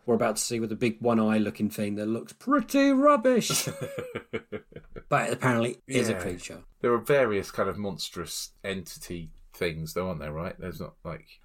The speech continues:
Speaker 2: who knows? I don't know. I don't know.
Speaker 1: But then we are introduced to Elizabeth Ol-,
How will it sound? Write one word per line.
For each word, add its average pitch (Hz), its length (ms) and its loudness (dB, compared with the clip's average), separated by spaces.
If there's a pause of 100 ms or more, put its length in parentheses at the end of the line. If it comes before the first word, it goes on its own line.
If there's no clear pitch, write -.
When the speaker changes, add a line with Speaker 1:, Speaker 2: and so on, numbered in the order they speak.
Speaker 2:
who 131 160 0
knows? 82 240 -4
I 127 140 6
don't 85 160 -2
know. 78 180 0 (340)
I 101 140 0
don't - 540 -12
know. 78 240 -12 (160)
Speaker 1:
But 110 140 -2
then 104 580 2
we 110 180 0
are 107 140 2
introduced - 720 -2
to 98 440 0 (140)
Elizabeth 98 340 0
Ol-, 92 220 -8